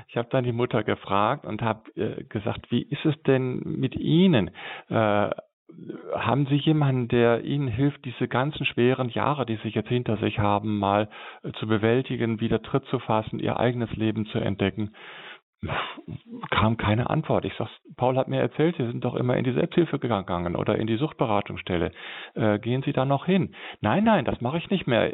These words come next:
Mein Ziel war ja, den Paul in Therapie zu bekommen. Äh, das habe ich erreicht, jetzt, äh, muss ich da nicht mehr hingehen." "Ja, machen Sie denn was anderes? Haben Sie jetzt Freundinnen oder Hobbys wiederentdeckt oder sonst etwas?"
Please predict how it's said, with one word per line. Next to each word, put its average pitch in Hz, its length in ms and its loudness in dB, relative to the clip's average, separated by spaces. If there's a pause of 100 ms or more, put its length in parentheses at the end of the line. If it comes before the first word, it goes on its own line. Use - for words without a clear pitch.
Mein 117 220 2
Ziel 143 200 0
war 131 80 4
ja, 131 140 2
den 131 160 0
Paul 131 180 4
in 131 100 -4
Therapie 139 440 0
zu 110 120 -6
bekommen. 90 400 -2 (380)
Äh, 110 140 2
das 110 180 0
habe 120 180 0
ich 113 120 -6
erreicht, 101 560 0
jetzt, - 320 -8
äh, 117 180 2
muss 123 200 -2
ich 123 100 -4
da 120 140 0
nicht 120 180 -2
mehr 131 100 2
hingehen." 98 480 0 (640)
"Ja, 107 400 2 (280)
machen 123 340 -2
Sie 127 100 0
denn 131 140 -2
was 135 160 -2
anderes? 202 440 -2
Haben 123 180 0
Sie 123 240 4
jetzt 123 240 0 (120)
Freundinnen 151 540 0
oder 123 340 2
Hobbys 170 380 -2
wiederentdeckt - 640 -2
oder 107 200 0
sonst 98 320 -4
etwas?" - 320 -4